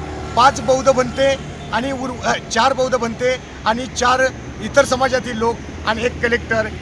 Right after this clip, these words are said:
यांची नेमणूक करून हे आजही बौद्धांच्या ताब्यापासून वंचित केलेलं आहे. खऱ्या अर्थानं आमची एकच अपेक्षा आहे, बाबासाहेबांनी दिलेला हा धम्म आम्हाला आहे,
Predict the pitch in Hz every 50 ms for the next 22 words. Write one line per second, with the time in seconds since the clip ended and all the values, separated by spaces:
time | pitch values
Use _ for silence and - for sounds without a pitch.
0 | - - - 214 220 214 - 254 269 240 247 233 226 233 226 - 233 214 202 196
1 | 202 202 - - - - - 226 240 185 185 196 208 196 247 269 262 254 240 208
2 | - - - - - - - 190 196 - 240 247 233 - 240 - 214 208 196 196
3 | 208 202 202 202 - 214 214 202 180 175 160 - 202 - - 170 156 135 127 123
4 | 117 110 110 110 107 - - - - - - 185 214 240 269 269 262 - 262 262
5 | 262 262 269 269 262 262 - - - - 220 247 240 - 285 294 277 262 247 285
6 | 277 - 269 254 - 254 196 - 247 233 208 202 220 208 - - - - - -
7 | - 196 202 202 247 247 185 254 254 240 269 262 269 262 262 262 262 269 269 254
8 | 262 233 254 247 247 254 254 254 247 254 254 247 233 220 214 214 220 - - -